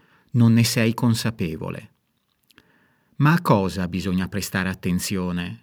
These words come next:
Praticamente a tutto, al rumore del vento, alla musica in sottofondo, ai pensieri, alle emozioni,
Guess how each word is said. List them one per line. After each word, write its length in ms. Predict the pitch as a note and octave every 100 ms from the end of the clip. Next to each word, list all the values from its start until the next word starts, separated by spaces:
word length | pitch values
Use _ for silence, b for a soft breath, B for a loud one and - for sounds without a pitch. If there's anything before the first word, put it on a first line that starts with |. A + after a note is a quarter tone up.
| _ _ _ _ _ -
Praticamente 640 | A#2 - - C3 D3+ D#3+
a 60 | A#2+
tutto, 600 | - C3+ A#2 - F2+ F#2 b b b b b b _
al 140 | A2
rumore 400 | A2 G#2 G#2 G#2
del 180 | G2 F#2+
vento, 760 | G#2+ A2+ G#2 G2 F#2+ F2+ F2 _ _
alla 260 | - F#2+ F#2+
musica 400 | G2+ G2+ G2+ -
in 80 | F#2+
sottofondo, 1040 | - F2+ G2+ - A2 G#2 G2 F2+ E2 E2 _ _ _ _ _ _
ai 160 | G#2+ G#2
pensieri, 840 | A2+ A2 - B2 A2+ G2+ F2 E2+ - _ _
alle 220 | - G2 G#2
emozioni, 920 | G2+ G2+ - A2 G#2+ G2 F2+ E2+